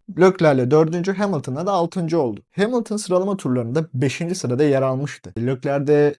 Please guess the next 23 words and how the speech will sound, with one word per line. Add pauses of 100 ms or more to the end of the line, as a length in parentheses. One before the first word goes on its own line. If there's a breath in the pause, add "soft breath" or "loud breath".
dördüncü
sırada
yer
almıştı.
Ama
sonrasında
tabii (680)
Hollanda
Grand
Prix'sinde
çift
sarı
bayraklar
kuralına
uymadığı
gerekçesiyle
Lewis
Hamilton'a (340)
beş
sıra
grid
cezası
verildi.